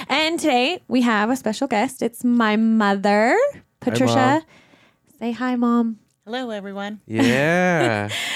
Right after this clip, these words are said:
Speaker 1: Yeah, this is her first experience in the studio or something like this, right? Have you, have you ever been to something like this before?
Speaker 3: No, not at all.
Speaker 2: <laughs> And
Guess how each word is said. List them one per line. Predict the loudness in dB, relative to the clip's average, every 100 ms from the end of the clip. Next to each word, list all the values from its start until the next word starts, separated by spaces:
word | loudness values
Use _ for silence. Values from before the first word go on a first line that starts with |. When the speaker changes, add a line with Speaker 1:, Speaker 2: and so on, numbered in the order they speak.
| -8 -12 -4
Speaker 1:
Yeah, | 0 2 0 -2
this | -4 -4
is | -2 -2
her | -4
first | -2 -2 -2
experience | -6 -2 0 2 2 2 0 -4 -10 -4
in | 0 2 2 2 2
the | 0
studio | 2 2 4 4 2 0 -4 -6
or | -4
something | -4 -4 -2 -4
like | -2
this, | -4 -2
right? | -4 -4
Have | -8
you, | -8 -10
have | -6 -2
you | 0
ever | -2 -6 _ -8
been | -4
to | -4
something | -4 -4 -2
like | -2 -4
this | -6
before? | -4 -2 -2 -4 _ _
Speaker 3:
No, | -16 -14 -14 -18 _ _
not | -18
at | -16
all. | -16 -18 _ _
Speaker 2:
<laughs> | _
And | -6 -4 -4 -4 -6